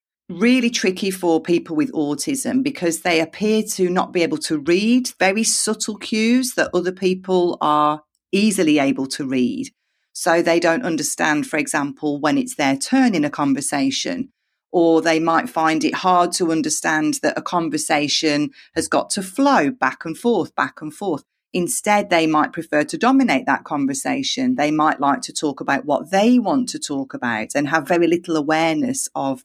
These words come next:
the listener and what they might be hearing. So social understanding is one of those areas.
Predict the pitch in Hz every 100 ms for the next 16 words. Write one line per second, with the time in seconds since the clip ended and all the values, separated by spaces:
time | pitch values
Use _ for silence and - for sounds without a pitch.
0 | - 143 143 202 240 277 262 - - -
1 | - 139 139 135 143 - 135 135 123 -
2 | 131 180 180 139 123 - - _ _ _
3 | - 196 185 - 247 269 277 240 208 185
4 | 175 165 151 160 151 151 151 147 139 139
5 | 135 131 135 131 123 92 76